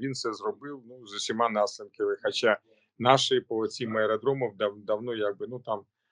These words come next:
Дягілєва, а так треба знову відновлювати удари по цим літакам і по всьому. Хоча, е, росіяни виступають з претензіями американцям, що в Україні зазіхають на їх ядерну зброю.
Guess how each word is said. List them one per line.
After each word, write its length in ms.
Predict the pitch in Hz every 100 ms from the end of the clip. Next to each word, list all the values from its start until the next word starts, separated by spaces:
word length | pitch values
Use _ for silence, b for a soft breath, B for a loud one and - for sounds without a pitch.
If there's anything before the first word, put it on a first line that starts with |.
| _ _ -
Дягілєва, 760 | 135 131 127 110 107 104 101 87
а 120 | 101
так 260 | - 123 - -
треба 340 | 113 104 104
знову 400 | 95 120 123 110
відновлювати 880 | 90 101 104 107 110 104 101 98 107
удари 460 | 101 95 131 117 107 - 101 120
по 120 | 101
цим 240 | - 113 98
літакам 440 | 95 - - 123 117
і 180 | 101
по 60 | 101
всьому. 340 | - 101 90 -
Хоча, 380 | 98 - 113 107
е, 460 | 101 104 104 104 - _ _ _
росіяни 440 | 120 - 135 127 117
виступають 520 | 117 - 113 117 110
з 60 | -
претензіями 680 | 110 110 151 131 135 120
американцям, 680 | 117 117 110 123 113 104 107
що 160 | - 107
в 40 |
Україні 400 | 101 110 131 127
зазіхають 720 | 104 107 101 101 120 117 98
на 80 | 101
їх 160 | 101
ядерну 440 | 104 107 101 98 98
зброю. 460 | - - 92 85